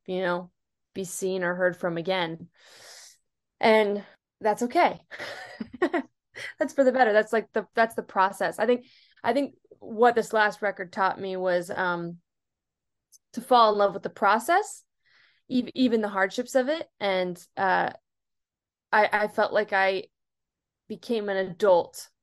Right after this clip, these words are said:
in songwriting this time, because I, I was faced with, like, not only deadlines, but, like, a really difficult year and losing myself and, and, and, and finding it again. Um, and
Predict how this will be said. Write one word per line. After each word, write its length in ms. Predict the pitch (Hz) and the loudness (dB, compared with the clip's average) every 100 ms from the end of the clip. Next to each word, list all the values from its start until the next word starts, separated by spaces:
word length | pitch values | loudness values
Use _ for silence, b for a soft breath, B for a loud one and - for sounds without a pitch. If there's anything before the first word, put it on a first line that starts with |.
| _ _ _ 190 | _ _ _ -10
in 80 | |
songwriting 760 | 190 - 180 175 165 165 175 - _ - | -8 -4 -2 -2 -2 -2 -6 -12 _ -10
this 160 | 190 - | -10 -8
time, 340 | 208 147 90 _ _ _ - | -10 -10 -10 _ _ _ -18
because 260 | 196 214 | -6 -2
I, 280 | 185 175 175 _ - | 2 0 -2 _ -2
I 120 | 185 | -2
was 160 | 180 | -2
faced 340 | - 196 170 190 | -4 -4 -4 -6
with, 100 | 180 | -2
like, 380 | 180 170 - _ _ _ _ _ _ _ _ | 0 -2 -4 _ _ _ _ _ _ _ _
not 200 | 254 262 | 4 6
only 260 | 269 262 226 | 6 4 2
deadlines, 840 | 175 233 220 233 233 226 220 202 | 2 2 4 2 2 0 -4 -6
but, 80 | 208 | -6
like, 160 | 196 185 | -6 -6
a 80 | 156 | -10
really 280 | 202 254 247 | 4 6 8
difficult 460 | 240 226 220 220 - | 4 -4 -2 0 0
year 420 | 202 214 214 214 | 0 4 4 4
and 300 | 190 185 185 | 0 -4 -10
losing 460 | 202 208 233 220 214 | -6 -2 0 2 2
myself 580 | 185 185 214 202 196 196 | 0 -2 0 2 2 -2
and, 220 | 175 175 - | -4 -6 -8
and, 280 | 190 175 - | -8 -10 -10
and, 240 | 190 185 180 - | -8 -8 -10 -10
and 180 | 202 180 | -10 -10
finding 560 | - 208 190 196 185 180 | -2 0 0 -2 -4 -4
it 160 | 151 | -6
again. 500 | 180 185 175 175 180 _ _ _ _ - | -4 -4 -4 -6 -10 _ _ _ _ -4
Um, 480 | 185 175 175 175 - _ _ _ _ _ _ 202 | -2 -2 -4 -8 -14 _ _ _ _ _ _ -4
and 300 | 190 180 | -2 -4